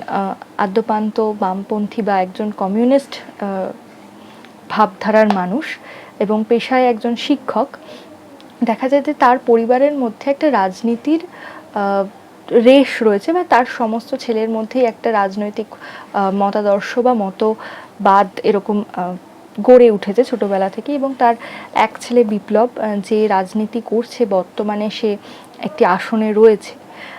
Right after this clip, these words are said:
আহ, তার বড় ছেলে গোরা, আসলে সে একজন পঙ্গু এবং সে বাড়িতেই থাকে। পরিণতি হয়েছে কারণ সে একসময় রাজনীতিতে ভীষণ অ্যাক্টিভ ছিল। আহ, সবচেয়ে বাড়ির ছোট ছেলে হচ্ছে অর্ণব। দেখা যায় যে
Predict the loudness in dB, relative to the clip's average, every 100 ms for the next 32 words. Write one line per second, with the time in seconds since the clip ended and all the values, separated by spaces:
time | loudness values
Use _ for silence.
0 | -4 0 0 4 2 4 4 4 4 2
1 | 0 2 0 0 0 -2 -6 -6 -4 -4
2 | -2 -4 -4 -4 -6 -2 -2 0 -2 -2
3 | -6 -6 0 2 2 -2 -6 -6 -4 0
4 | 2 2 0 -2 -6 -4 -4 -4 -6 -6
5 | -2 -2 -2 -4 -4 -4 -8 -6 -4 -4
6 | -10 -20 -14 -4 0 0 0 -4 -4 0
7 | 0 0 -6 -6 -6 -6 -10 -10 -12 -10
8 | -14 -14 -14 -18 -20 -20 -20 -20 -12 -2
9 | 0 0 -2 -8 0 0 0 -2 2 2
10 | 0 -4 -6 -6 -6 -6 -6 -6 -4 -2
11 | -2 -2 -4 -8 -10 -6 0 2 2 0